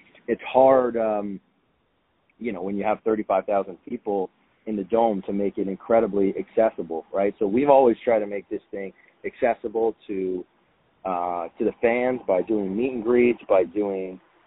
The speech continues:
charity, you know, uh, clinics, by, by giving money back to the Jim and Julie Boeheim Foundation. So really thinking about it,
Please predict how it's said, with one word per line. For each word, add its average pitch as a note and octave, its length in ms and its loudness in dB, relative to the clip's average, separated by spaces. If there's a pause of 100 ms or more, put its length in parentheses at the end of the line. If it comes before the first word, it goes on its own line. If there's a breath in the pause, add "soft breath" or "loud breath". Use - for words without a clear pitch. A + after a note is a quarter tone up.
charity, B2 480 6 (140)
you B2 100 -4
know, G#2+ 200 2
uh, G2 320 4
clinics, B2+ 500 -2 (180)
by, G2 200 0 (100)
by F2+ 160 -6 (100)
giving A#2 260 -4
money A2 260 0
back A2 440 -2
to G#2 60 -14
the G2 80 -6
Jim A2 200 -10
and G2+ 100 -12
Julie G#2 200 2
Boeheim G#2+ 440 2
Foundation. A2 680 -2
So G2+ 160 0 (280)
really B2+ 180 6
thinking C3+ 280 4
about A2 280 8
it, - 100 -6